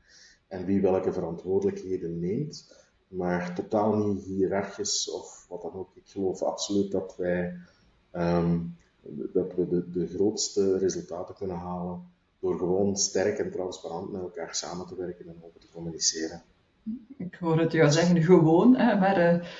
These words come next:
Speaker 2: dat gewoon, dat is niet zo evident altijd. Hoe, ehm, ja, wat zijn de uitdagingen die jij daarbij nu ondervindt, of die je vroeger ook al gezien hebt, van dat samenwerken, dat is niet altijd zomaar gewoon eventjes doen?
Speaker 1: Nee.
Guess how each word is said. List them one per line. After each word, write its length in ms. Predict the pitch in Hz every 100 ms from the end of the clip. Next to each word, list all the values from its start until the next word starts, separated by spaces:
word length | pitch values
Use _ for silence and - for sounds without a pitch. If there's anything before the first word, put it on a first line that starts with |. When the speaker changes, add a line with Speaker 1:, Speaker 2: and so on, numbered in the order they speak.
| - - _ -
Speaker 2:
dat 240 | - 180 185
gewoon, 540 | 165 156 202 247 240
dat 120 | -
is 80 | -
niet 180 | 208 220
zo 100 | 196
evident 520 | 240 226 160 185 226
altijd. 600 | 240 262 269 302 302 - - - -
Hoe, 320 | 220 214 214
ehm, 420 | 202 190 196 202 -
ja, 340 | 202 180 165 180 185
wat 220 | 196 208
zijn 180 | 220 220
de 100 | -
uitdagingen 600 | 202 220 240 247 254 247
die 120 | 208
jij 180 | 196 220
daarbij 640 | 240 247 240 233 240 247 - _ _
nu 360 | 180 180 185 214
ondervindt, 540 | 233 233 226 226 247
of 120 | 185
die 80 | 180
je 100 | 160
vroeger 300 | 170 196 185
ook 140 | 202 -
al 100 | 214
gezien 320 | 196 196 220
hebt, 160 | 220 220
van 180 | 190 185
dat 120 | 175
samenwerken, 580 | 196 196 202 202 208 180
dat 100 | 180
is 80 |
niet 160 | 196 -
altijd 280 | 202 202 220
zomaar 340 | 202 202 202 175
gewoon 500 | 185 185 180 214 220
eventjes 400 | 220 214 - 185
doen? 380 | 180 240 - - _ _ _ _ _ _
Speaker 1:
Nee. 320 | 113 101